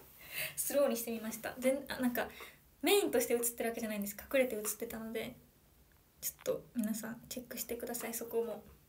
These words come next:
やっぱね、ここにいるメインのゆいちに目が行くと思うんですけど、その裏で私呼び止められて、お話ししてるところが写ってるんで、見てね。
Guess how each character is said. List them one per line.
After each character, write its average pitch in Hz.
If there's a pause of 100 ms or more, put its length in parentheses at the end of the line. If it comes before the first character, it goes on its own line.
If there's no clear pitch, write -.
(1200)
や 247
っ -
ぱ 240
ね、 214 (160)
こ -
こ 277
に 262
い 240
る 247
メ 277
イ 262
ン 220
の 202 (100)
ゆ 240
い 233
ち 214
に 208
目 226
が 226
行 208
く -
と -
思 208
う -
ん 208
で 202
す -
け 233
ど、 -
そ 240
の 240
裏 247
で 214
私 208
呼 214
び 220
止 233
め 220
ら 214
れ 208
て、 - (540)
お -
話 226
し -
し -
て -
る 226
と 247
こ 226
ろ 226
が 226
写 -
っ -
て -
る 110
ん 113
で、 117 (1800)
見 226
て -
ね。 -